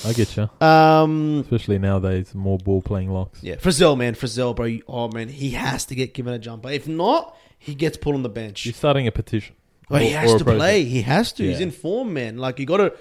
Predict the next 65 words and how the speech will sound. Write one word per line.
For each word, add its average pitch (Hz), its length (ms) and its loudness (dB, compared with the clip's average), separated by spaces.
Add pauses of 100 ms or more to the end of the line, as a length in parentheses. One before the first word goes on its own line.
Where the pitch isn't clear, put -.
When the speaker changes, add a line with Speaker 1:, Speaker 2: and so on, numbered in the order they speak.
(160)
Speaker 2:
reward 147 420 4
someone 156 260 0
for - 80 -6
Speaker 1:
Ah. - 60 -8
Speaker 2:
playing 143 240 0
hard. 123 280 -6 (280)
Speaker 1:
It, 107 280 -4
Speaker 2:
You - 100 -4
know 127 80 0
what 131 80 2
I - 20 4
Speaker 1:
it's 131 60 2
Speaker 2:
mean? 156 160 2
Speaker 1:
getting 107 140 -4
hard 131 100 2
Speaker 2:
And, 117 80 -4
Speaker 1:
there 98 140 0
Speaker 2:
and 143 120 0
Speaker 1:
on 156 60 6
Speaker 2:
I - 20 8
Speaker 1:
the 165 60 8
Speaker 2:
love 156 140 10
Speaker 1:
benches. 117 180 -2
Speaker 2:
him. 120 40 -18 (140)
And 156 160 2
I'm 180 160 4
being 180 160 4
a 156 40 2
bit 151 160 -2
biased, 139 320 0
former 131 200 -6
Dragons, 123 480 -6
blah, 117 240 -6
blah, 113 180 -6
blah. 113 80 -18 (500)
But, - 400 -10 (1300)
like, 131 200 -8
he, 147 200 -10
like 147 240 -2
last 170 320 6
year, 160 80 8
I 220 40 6
wouldn't, - 360 0
he 127 80 -6
didn't 123 140 -6
get 113 100 -6
picked. 120 140 -8
Obviously, 120 260 -6
he 120 60 -4
didn't 123 100 -8
play 165 140 2
good. - 280 -10
Speaker 1:
Yeah. 104 160 -8
Speaker 2:
But 170 220 4
crap. - 380 -2 (560)
This 196 320 0
year, 180 100 2
man, 135 240 2
I 131 80 -2
don't 214 120 -2
know. 113 220 -6
But 101 360 -8
the 107 60 -12
Knights, 139 340 -4
man. 131 240 -10